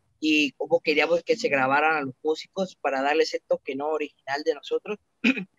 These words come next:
Eh, hablamos con el productor de, de, del video de, y, y el editor,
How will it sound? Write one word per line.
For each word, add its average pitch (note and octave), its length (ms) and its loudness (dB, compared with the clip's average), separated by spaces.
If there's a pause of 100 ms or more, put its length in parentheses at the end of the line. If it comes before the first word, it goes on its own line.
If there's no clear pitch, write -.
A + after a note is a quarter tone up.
(360)
Eh, D#3 100 -2
hablamos D#3+ 320 0
con E3+ 180 0
el D#3+ 60 0
productor D3 400 -2
de, E3 160 4
de, C3+ 400 0
del B2+ 240 -8
video D#3+ 560 2
de, B2+ 260 -4
y, B2+ 540 -6
y C3 100 -4
el B2+ 80 -4
editor, B2+ 480 0